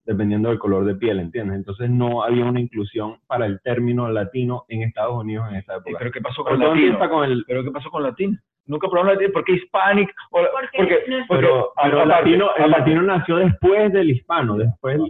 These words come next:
Speaker 1: el,
Speaker 2: sí.
Speaker 1: el hispano fue cuestionado, entonces llegamos al latino, pero de ahí al Latinx, creo, eso es simplemente un branding, weón, no necesariamente
Speaker 2: Entiendo.
Speaker 1: tiene que ver
Speaker 2: Y,
Speaker 1: con nada
Speaker 2: y
Speaker 1: de
Speaker 2: no hay, y no hay nada peor que cuando hablan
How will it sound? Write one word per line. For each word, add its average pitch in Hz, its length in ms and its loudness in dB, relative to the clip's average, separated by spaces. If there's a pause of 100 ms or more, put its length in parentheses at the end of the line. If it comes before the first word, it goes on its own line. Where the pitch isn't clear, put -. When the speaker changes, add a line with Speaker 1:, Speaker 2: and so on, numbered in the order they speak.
(100)
Speaker 1:
el, 135 120 -6
Speaker 2:
sí. - 140 -20
Speaker 1:
el 127 140 -4
hispano 131 380 -2
fue 147 160 -4
cuestionado, 147 680 -4
entonces 117 320 -8
llegamos 120 280 -2
al 123 100 -2
latino, 110 380 -8
pero 117 200 -4
de 117 160 0
ahí 120 260 2 (100)
al 107 120 -2
Latinx, 135 500 -4 (140)
creo, 143 180 -4
eso 143 280 0
es 165 100 -2
simplemente 170 520 -2
un 165 200 -4
branding, 117 420 -4
weón, 98 240 -10
no 107 100 -16
necesariamente 120 640 -10
Speaker 2:
Entiendo. 120 220 -10
Speaker 1:
tiene 117 60 -20
que 117 60 -10
ver 110 100 -6
Speaker 2:
Y, 120 80 -4
Speaker 1:
con 123 100 -6
nada 117 140 -8
Speaker 2:
y 117 80 -2
Speaker 1:
de 120 60 -4
Speaker 2:
no 117 60 0
hay, 131 160 -4
y 113 120 -6
no 117 80 -2
hay 117 80 -4
nada 123 180 -4
peor 117 180 -6
que 123 140 -20
cuando 101 300 -6
hablan 95 160 -6